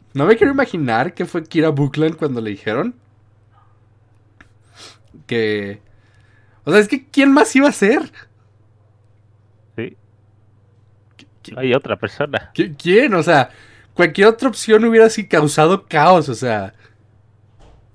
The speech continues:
Speaker 2: Ay, es que también tiene sentido porque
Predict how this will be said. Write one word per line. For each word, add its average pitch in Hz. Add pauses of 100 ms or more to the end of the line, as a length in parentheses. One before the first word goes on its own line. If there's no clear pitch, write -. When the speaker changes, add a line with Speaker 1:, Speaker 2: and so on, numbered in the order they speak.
(2500)
Speaker 2:
Ay, - (280)
es 127
que 117
también 120
tiene 107
sentido 110
porque 98